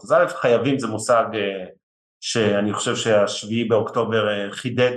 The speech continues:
כמה הוא לא רלוונטי. המון אנשים, אה, ס-, שוכרי דירות בתל אביב עברו, חזרו הביתה להורים, ולא רק לחודש, חודשיים של מלחמה.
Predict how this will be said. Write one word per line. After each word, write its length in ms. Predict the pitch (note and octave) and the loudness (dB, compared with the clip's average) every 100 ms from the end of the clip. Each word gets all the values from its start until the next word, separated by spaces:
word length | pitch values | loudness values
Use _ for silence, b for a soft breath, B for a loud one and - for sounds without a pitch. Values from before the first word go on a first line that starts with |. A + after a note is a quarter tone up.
| - | -2
כמה 220 | A#2 A2 | -4 -2
הוא 160 | G#2+ G#2+ | -4 -2
לא 140 | A2 | -2
רלוונטי. 680 | A2 G2 G2 F#2+ C3+ F3 F#3+ - _ _ _ _ _ | -2 -2 -6 -4 -4 -4 -4 -10 _ _ _ _ _
המון 360 | A2 G#2+ A#2+ C3 | -4 2 4 4
אנשים, 520 | C3 B2 - B2 A#2+ | 2 0 -6 -4 -2
אה, 160 | A#2+ A2+ | 0 -2
ס-, 200 | A2+ A#2 A#2 A2+ A2 | -4 -6 -2 0 -2
שוכרי 720 | A2 - - G#2+ A#2+ A#2+ A2 | -6 -8 -4 -4 -2 -4 -2
דירות 320 | A2+ A2+ A#2 | -2 -2 -2
בתל 200 | A#2 A#2 | -4 -2
אביב 240 | A2+ A#2 A2+ | -2 -2 -6
עברו, 380 | G#2+ G2+ A#2+ A#2 | -8 -4 -4 -2
חזרו 320 | A#2+ G#2+ B2 | -4 0 0
הביתה 320 | A#2 A#2 A2+ | 2 0 -2
להורים, 480 | A2 G2+ G#2 D#3 G3 F#3 b _ _ - | -2 -2 -2 -4 -6 -8 b _ _ -6
ולא 200 | G#2 A#2 | -2 0
רק 280 | A#2+ A#2 - | 0 -2 -4
לחודש, 420 | A2 A2+ A2 G#2+ | -10 -8 -10 -8
חודשיים 480 | - G#2+ A#2 A2+ G#2+ | -8 -2 0 0 -2
של 180 | A2 G#2+ | -4 -4
מלחמה. 540 | G2+ - G2+ A2+ F#3+ | -4 -2 2 2 2